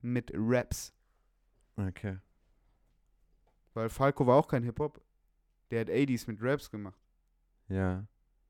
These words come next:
Speaker 1: Doch, ich hab da mir mal was anderes ausprobiert. Ich hab da
Speaker 2: Ja.
Speaker 1: mal ein bisschen Rap, ein bisschen Hip-Hop-Elemente
Speaker 2: <laughs>
Speaker 1: mit reingenommen.
Speaker 2: Ja, ja, ja,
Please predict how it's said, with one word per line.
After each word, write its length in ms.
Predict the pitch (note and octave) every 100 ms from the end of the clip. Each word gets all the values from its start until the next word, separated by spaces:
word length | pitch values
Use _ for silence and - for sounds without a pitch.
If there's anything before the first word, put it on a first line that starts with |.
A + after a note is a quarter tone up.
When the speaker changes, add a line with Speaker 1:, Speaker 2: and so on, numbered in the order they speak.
| _ _ _ _ _ _ _ _
Speaker 1:
Doch, 220 | - C3
ich 180 | D3+ C3
hab 160 | C#3 -
da 140 | C#3+
mir 160 | C#3 C3+
mal 180 | C3 B2+
was 220 | B2+ -
anderes 440 | B2+ C3 C#3 B2+
ausprobiert. 720 | B2+ C3 - E3 C3 C3+ A2+
Ich 80 | -
hab 140 | B2 F#2+
da 80 |
Speaker 2:
Ja. 60 | A#2+
Speaker 1:
mal 180 | A#2 A#2
ein 60 | A2+
bisschen 420 | A#2+ G2+ - A#2+
Rap, 340 | A2+ A#2 B2+ -
ein 120 | A#2
bisschen 300 | A2+ - A#2+
Hip-Hop-Elemente 880 | G#2+ A#2+ - C#3 F#2+ A#2+ A2+ A2 G#2
Speaker 2:
<laughs> 240 | G#2 A2 G#2+
Speaker 1:
mit 80 |
reingenommen. 500 | G#2+ G#2+ G2 G2+ G2
Speaker 2:
Ja, 60 | G#2+
ja, 320 | G#2+ A2+ A2+
ja, 600 | A2+ A2+ A2+ A2 A2 A2